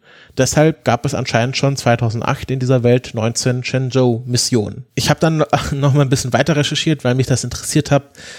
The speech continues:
wie, äh, Liu Cixin darauf gekommen ist, dass die nato Hologramme einsetzt. Und tatsächlich gab es Pläne der U S Army vor ein paar Jahren, ähm, dass man im Kampf vor allem gegen, ähm, muslimische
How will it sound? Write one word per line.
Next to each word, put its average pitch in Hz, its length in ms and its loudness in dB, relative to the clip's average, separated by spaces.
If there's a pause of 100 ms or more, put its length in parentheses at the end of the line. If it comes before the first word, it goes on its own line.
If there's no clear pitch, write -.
(140)
wie, 131 540 2
äh, 123 560 4
Liu 139 300 4
Cixin 135 500 0
darauf 120 260 0
gekommen 131 340 -2
ist, 123 220 -4
dass 127 140 0
die 127 80 -2
nato 120 360 -2
Hologramme 123 520 0
einsetzt. 117 580 -2
Und 127 120 -8
tatsächlich - 540 0 (360)
gab 123 200 0
es 160 140 0
Pläne 139 320 2
der 127 240 4
U 131 80 4
S 127 160 0
Army 151 600 0
vor 131 200 -2
ein 135 120 -2
paar 123 220 0
Jahren, 131 520 2 (420)
ähm, 120 480 -2
dass 117 240 0
man 139 180 2
im 120 140 -6
Kampf - 320 -4
vor - 120 0
allem 127 240 2
gegen, 127 320 0 (120)
ähm, 113 280 0
muslimische 143 840 2